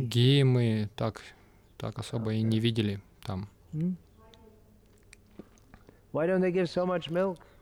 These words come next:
Speaker 1: Почему они не дают много молока?
Speaker 2: I don't know. Should have
Speaker 1: Я не
Speaker 2: asked all the,
Speaker 1: знаю.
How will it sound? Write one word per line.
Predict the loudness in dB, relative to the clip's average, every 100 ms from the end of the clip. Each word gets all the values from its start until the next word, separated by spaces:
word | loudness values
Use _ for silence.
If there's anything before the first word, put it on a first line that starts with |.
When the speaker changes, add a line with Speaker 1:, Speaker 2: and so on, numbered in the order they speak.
| -6
Speaker 1:
Почему | 0 2 4
они | 4
не | 2
дают | 2 0
много | 2 2
молока? | 2 2 0 0 -2 -4 -16 -20 -20 -18
Speaker 2:
I | -12 -8
don't | -6 -6
know. | -6 -6 -10
Should | -16 -10 -2
have |
Speaker 1:
Я | 2 4
не | 4
Speaker 2:
asked |
all | 2
the, |
Speaker 1:
знаю. | 4 4 4 2